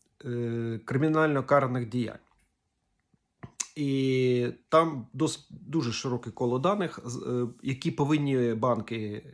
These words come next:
та фінансові установи надати впродовж двадцяти чотирьох годин.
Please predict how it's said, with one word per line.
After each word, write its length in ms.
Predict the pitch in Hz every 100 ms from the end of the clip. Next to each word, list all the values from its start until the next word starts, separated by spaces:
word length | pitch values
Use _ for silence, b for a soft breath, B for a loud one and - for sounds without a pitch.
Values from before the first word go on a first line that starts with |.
| -
та 120 | - 113
фінансові 500 | 117 117 113 - 120
установи 400 | - 160 196 131
надати 340 | 113 143 135
впродовж 380 | 117 127 139 127
двадцяти 420 | 120 120 117 139
чотирьох 380 | - - 123 120
годин. 220 | 117 -